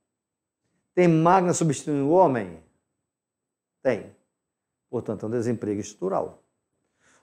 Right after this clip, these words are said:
Não é de hoje que existe desemprego estrutural. Quando você vai buscar a história do in-, da indústria,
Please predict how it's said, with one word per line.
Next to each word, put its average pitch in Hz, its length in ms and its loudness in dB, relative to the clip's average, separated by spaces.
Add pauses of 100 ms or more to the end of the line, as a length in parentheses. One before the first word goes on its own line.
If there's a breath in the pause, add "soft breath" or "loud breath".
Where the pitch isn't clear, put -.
Não 202 360 8
é 247 60 10
de 214 160 4
hoje 175 880 6 (120)
que 160 80 -2
existe 143 400 2
desemprego 131 640 0
estrutural. 104 720 -8 (680)
Quando 139 180 0
você 135 220 2
vai 139 140 4
buscar 131 260 0
a 135 40 6
história 127 880 2 (2250)
do 127 180 0
in-, 131 260 0 (100)
da 131 180 2
indústria, 117 720 -2